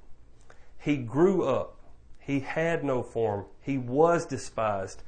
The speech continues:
He was pierced. He was oppressed.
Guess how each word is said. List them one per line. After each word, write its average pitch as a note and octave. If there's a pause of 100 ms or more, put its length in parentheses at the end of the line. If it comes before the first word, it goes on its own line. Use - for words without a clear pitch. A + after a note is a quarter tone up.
(160)
He C#3+
was E3+
pierced. G2+ (300)
He C#3
was D#3
oppressed. G2+